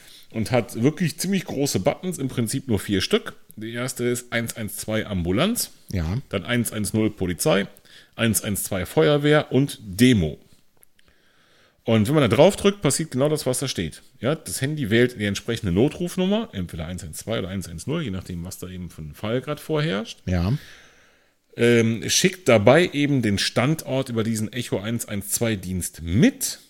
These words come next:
Speaker 2: Mhm.
Speaker 1: Und ganz wichtig, wenn man nicht in der Lage ist, den Notruf selber abzugeben, sprich, man kann nicht mehr sprechen oder sowas, nicht, sich nicht bemerkbar machen,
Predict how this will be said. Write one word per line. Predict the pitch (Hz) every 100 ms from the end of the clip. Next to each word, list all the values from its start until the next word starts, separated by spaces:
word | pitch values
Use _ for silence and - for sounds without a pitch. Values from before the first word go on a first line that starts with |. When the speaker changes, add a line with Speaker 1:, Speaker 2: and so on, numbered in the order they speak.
| _
Speaker 2:
Mhm. | 113 - 208 185 - _
Speaker 1:
Und | 135 185 254 -
ganz | 135 120 107
wichtig, | 131 - - 233 - - _ _ _ _ -
wenn | 95 139 175 190 170
man | 120 127
nicht | 135 185
in | -
der | 131
Lage | 143 202 214 131
ist, | 120 -
den | 113
Notruf | 143 151 139 110
selber | 135 220 196
abzugeben, | 160 190 - 101 98 95
sprich, | - 147
man | 127 110
kann | 156
nicht | 160 -
mehr | 127
sprechen | - - 185 - 92
oder | 85 82
sowas, | 80 90 -
nicht, | 120
sich | -
nicht | 123
bemerkbar | - 117 170 - 85
machen, | 80 82 - 175